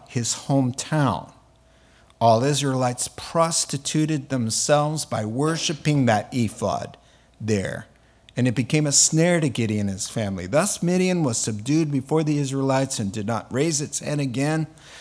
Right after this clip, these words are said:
During Gideon's lifetime, the land enjoyed forty years of peace.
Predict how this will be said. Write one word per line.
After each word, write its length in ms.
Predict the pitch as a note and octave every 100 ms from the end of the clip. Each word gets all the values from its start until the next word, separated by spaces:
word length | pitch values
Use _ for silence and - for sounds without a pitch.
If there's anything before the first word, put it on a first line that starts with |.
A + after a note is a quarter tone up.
| - -
During 260 | D3+ C#3 C3+
Gideon's 460 | C#3 B2+ A#2+ A2+
lifetime, 600 | C#3+ D3+ D#3 - D#3+ D3+
the 100 | C3+
land 280 | A2 A#2+ B2
enjoyed 360 | A#2 A2 A#2+ A2+
forty 360 | - C3 A2 - - _
years 380 | - A#2+ B2 A2+
of 140 | G#2+ -
peace. 600 | - D#3 D#3 - -